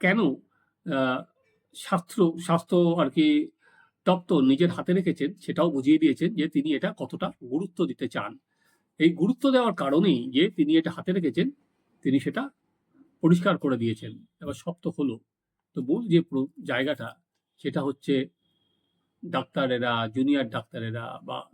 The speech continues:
সিনিয়র ডাক্তারেরা, তাদের যে ক্ষোভ, সেটা কি মুখ্যমন্ত্রীর এই একের পর এক দাওয়াই, সেটা কি জল ঢালবে, নাকি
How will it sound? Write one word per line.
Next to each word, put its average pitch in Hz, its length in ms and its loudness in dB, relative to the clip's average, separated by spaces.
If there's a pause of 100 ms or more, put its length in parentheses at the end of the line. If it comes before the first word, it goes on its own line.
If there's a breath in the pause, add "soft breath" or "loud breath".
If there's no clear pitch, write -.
সিনিয়র 165 460 4
ডাক্তারেরা, 117 720 -10 (640)
তাদের 147 360 2 (120)
যে 143 220 -4
ক্ষোভ, 117 360 -6 (1120)
সেটা - 280 -8
কি 117 300 -2 (800)
মুখ্যমন্ত্রীর 127 600 -4
এই 127 220 -2
একের 165 320 0
পর 139 160 -2
এক 117 160 -4
দাওয়াই, 110 480 -4 (600)
সেটা 131 300 -6
কি 113 160 -6
জল 120 240 -2
ঢালবে, 110 520 -4 (420)
নাকি 156 420 0